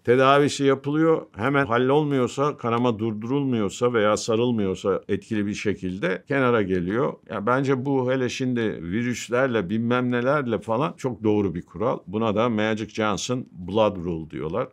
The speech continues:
Ve en son bonusa gelmeden önce bin dokuz yüz seksen yedi doksan arası Chuck Daly, Detroit Pistons'ın, Bad Boys'un koçu,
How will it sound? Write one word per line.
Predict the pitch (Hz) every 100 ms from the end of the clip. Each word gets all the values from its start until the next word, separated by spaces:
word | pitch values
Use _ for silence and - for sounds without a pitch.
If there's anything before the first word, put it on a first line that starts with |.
| -
Ve | 160 202 185 -
en | 156 165
son | - 135 151 -
bonusa | 101 95 127 131 - 131
gelmeden | 123 127 123 107 98 92
önce | 92 87 101 151 -
bin | 90 143 175
dokuz | 185 208 196 165
yüz | 196 185
seksen | - - - 165 - 170 165
yedi | 165 160 151 170 151 - 110 104 95
doksan | 123 127 - 175 185
arası | 139 104 - - -
Chuck | - - 180 185 -
Daly, | 170 165 110 143 -
Detroit | 110 123 113 131 123
Pistons'ın, | - 127 - 110 92 92 127 95
Bad | 113 117 92
Boys'un | 92 85 78 135 139
koçu, | - 107 110 - 117 -